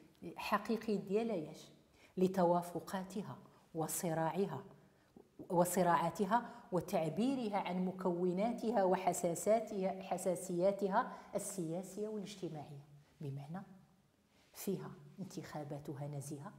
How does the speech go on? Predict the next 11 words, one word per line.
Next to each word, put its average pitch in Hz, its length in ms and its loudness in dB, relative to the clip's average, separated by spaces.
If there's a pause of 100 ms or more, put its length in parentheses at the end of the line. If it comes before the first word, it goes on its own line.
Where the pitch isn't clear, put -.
(480)
فيها 170 340 -2
مبدأ 175 440 -2
الكفاءة 165 600 -4
هو 147 240 -2
الذي 165 380 2 (280)
يدخل 170 560 2
في 156 240 0
هذا، 160 260 0 (180)
في 214 120 4
اختيار 196 800 4 (280)
من 214 380 6